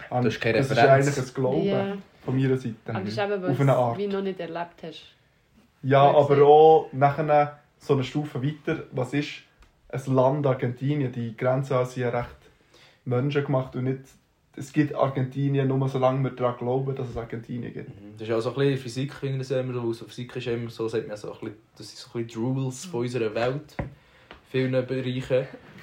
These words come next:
Speaker 1: Und dann, ähm, aber grundsätzlich das echt, ist das mal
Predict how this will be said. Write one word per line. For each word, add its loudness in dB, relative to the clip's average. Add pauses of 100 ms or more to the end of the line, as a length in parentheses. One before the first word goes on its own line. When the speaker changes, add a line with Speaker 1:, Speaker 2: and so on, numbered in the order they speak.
(280)
Speaker 1:
Und -6
dann, 4
ähm, 2
aber -6
grundsätzlich -6
das -6
echt, -4 (440)
ist -12
das -16
mal -4